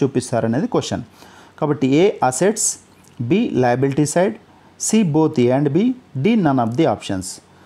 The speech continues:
So generally the interest on calls in advance account appears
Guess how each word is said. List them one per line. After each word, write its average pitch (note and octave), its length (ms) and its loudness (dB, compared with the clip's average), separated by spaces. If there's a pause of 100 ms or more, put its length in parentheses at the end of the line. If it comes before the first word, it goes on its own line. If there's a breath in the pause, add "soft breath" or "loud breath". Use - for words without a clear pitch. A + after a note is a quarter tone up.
(300 soft breath)
So - 60 -16 (160)
generally D#3+ 440 2 (880)
the C3 140 2
interest F3+ 460 0
on F#3+ 220 -2
calls C#3 300 0
in C#3 120 2
advance C#3 400 0
account D3+ 240 -4 (100)
appears B2+ 360 -2